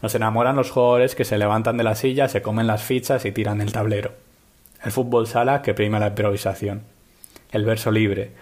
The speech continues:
lo inesperado, la pizarra, decimos, anhelando un taconazo, una chilena, una cuchara, una elástica, una bicicleta.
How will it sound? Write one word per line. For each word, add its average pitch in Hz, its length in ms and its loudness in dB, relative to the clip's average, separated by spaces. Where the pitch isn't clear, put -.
lo 113 80 -2
inesperado, 104 680 0
la 104 120 -2
pizarra, 117 460 0
decimos, 98 680 -6
anhelando 110 480 0
un 123 140 -2
taconazo, 113 580 -2
una 107 180 -2
chilena, 113 460 0
una 107 180 0
cuchara, 113 460 0
una 107 180 0
elástica, 113 440 0
una 107 180 -2
bicicleta. 104 640 -4